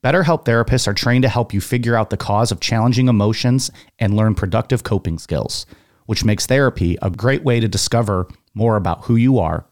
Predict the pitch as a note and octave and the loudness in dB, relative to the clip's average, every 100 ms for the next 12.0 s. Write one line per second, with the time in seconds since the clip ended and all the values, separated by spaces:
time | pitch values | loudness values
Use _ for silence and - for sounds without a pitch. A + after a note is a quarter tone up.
0 | _ _ - G#2 F#2+ B2 C#3+ A#2 G2 F2+ | _ _ -2 0 0 0 2 2 2 0
1 | F2+ - G2+ E2+ E2+ G#2+ - G2+ G2+ G#2+ | -2 -2 -2 0 0 -2 -2 -2 0 0
2 | G#2 - - F#2+ - A1+ - - _ _ | 0 -4 -2 -2 -2 -4 -6 -14 _ _
3 | _ _ _ _ _ - E3 C#3 F#2+ - | _ _ _ _ _ -4 2 2 2 -2
4 | B2 A2+ D#3 D3+ C#3 G#2 C#3+ E3 B2+ G2 | -2 0 2 2 2 2 2 2 2 2
5 | F#2 F2+ F#2+ G#2+ - _ _ - D3+ B2 | 0 0 0 -2 -4 _ _ -4 -2 2
6 | C#3+ C#3 C#3 C#3+ G#2+ - D2 - _ _ | 2 4 2 0 -2 -2 -4 -6 _ _
7 | _ _ - - G#2+ - A#2 C#3 D#3 C3+ | _ _ -8 -2 0 2 2 2 2 2
8 | C#3+ B2+ F#2+ G2 G#2+ _ - A2 G#2 A2 | 2 2 2 0 -2 _ -4 0 2 2
9 | A2 A2 G2 - F2 F#2+ A#2+ C3 C#3+ - | 2 2 0 0 0 2 4 4 0 -4
10 | - B2 - B2+ B2+ B2+ _ - F#2+ - | -4 -2 0 0 0 -2 _ -8 -6 0
11 | A2+ A2+ - F#2+ G2+ - E2 D#2 D2+ - | 2 0 0 0 0 -2 -4 -2 -6 -8